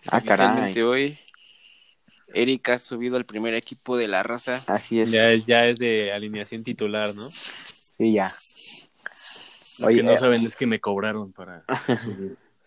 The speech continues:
Speaker 1: Bueno.
Speaker 2: ¿Cómo te sientes, Eric?
Speaker 1: Así le dicen, ¿no? Ahora.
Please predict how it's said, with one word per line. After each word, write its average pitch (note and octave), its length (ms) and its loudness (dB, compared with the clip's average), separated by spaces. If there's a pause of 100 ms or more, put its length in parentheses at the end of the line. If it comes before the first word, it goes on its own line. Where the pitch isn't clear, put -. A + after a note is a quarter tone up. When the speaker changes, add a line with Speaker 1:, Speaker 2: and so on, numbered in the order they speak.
(880)
Speaker 1:
Bueno. G#2 200 -2
Speaker 2:
¿Cómo B2+ 180 6
te A2+ 100 -6
sientes, A#2+ 320 -4
Eric? G#2 460 -4
Speaker 1:
Así G#2+ 320 0
le A#2 140 4
dicen, A#2 280 -2
¿no? C3 160 2
Ahora. A2 380 0